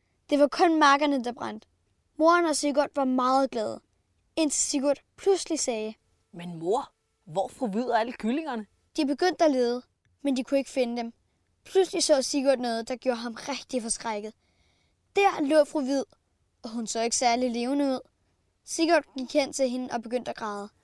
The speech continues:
Speaker 2: Ej, nu synes jeg altså, at den her historie bliver lidt for uhyggelig.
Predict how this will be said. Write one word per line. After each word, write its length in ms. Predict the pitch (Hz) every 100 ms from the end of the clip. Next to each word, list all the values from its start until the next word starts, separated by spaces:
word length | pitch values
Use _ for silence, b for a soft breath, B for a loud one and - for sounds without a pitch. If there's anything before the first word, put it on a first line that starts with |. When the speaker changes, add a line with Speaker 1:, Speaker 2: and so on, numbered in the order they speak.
| _ _ 165
Speaker 2:
Ej, 180 | 165
nu 60 | 190
synes 300 | - 208 214
jeg 80 | -
altså, 160 | -
at 80 | 185
den 140 | 202 220
her 60 |
historie 360 | 202 - 202 190
bliver 180 | 196 208
lidt 220 | 226 220
for 160 | 190
uhyggelig. 380 | 202 196 - 226